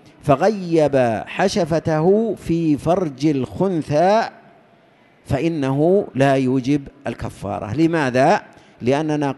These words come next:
قلنا فرج أصلي في فرج أصلي، وهذا الآن الخنثى ما ثبت إنه لا رجل ولا امرأة، فربما يكون هذا الفرج الذي غيب في حشفته ليس أصلياً،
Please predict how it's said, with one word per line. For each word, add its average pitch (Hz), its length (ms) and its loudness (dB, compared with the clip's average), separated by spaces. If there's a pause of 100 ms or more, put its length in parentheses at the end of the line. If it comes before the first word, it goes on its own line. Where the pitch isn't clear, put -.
قلنا 151 280 0
فرج 175 400 0
أصلي 220 540 -2 (420)
في 143 180 0
فرج 143 480 0
أصلي، 95 280 -10 (560)
وهذا 190 460 0
الآن 185 460 -6 (280)
الخنثى 170 640 -2 (180)
ما 240 400 -4
ثبت 196 500 -4 (500)
إنه 160 300 -2
لا 180 200 0
رجل 226 420 2 (580)
ولا 208 220 4
امرأة، 151 340 -2
فربما 208 640 -2
يكون 196 300 -4
هذا 208 300 -4
الفرج 196 380 0 (640)
الذي 180 300 -2
غيب 175 380 0
في 160 160 -4
حشفته 202 440 -8
ليس 123 220 -4
أصلياً، 87 440 -12